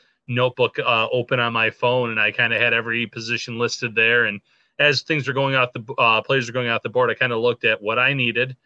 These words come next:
who were the best players at the positions left over, and I kinda let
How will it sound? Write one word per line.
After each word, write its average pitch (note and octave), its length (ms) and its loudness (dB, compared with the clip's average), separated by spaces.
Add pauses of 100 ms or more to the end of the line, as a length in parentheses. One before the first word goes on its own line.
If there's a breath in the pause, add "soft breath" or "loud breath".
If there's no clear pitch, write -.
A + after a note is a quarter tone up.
(240)
who C3+ 80 -2
were C3+ 120 4
the B2 80 -4
best B2 320 0
players B2+ 420 2
at B2 100 -8
the A#2 60 -16
positions A#2 580 -8
left A#2 280 0
over, A#2+ 260 2
and A2 100 -2
I G#2+ 40 0
kinda A2+ 420 -2 (420)
let C#3 240 2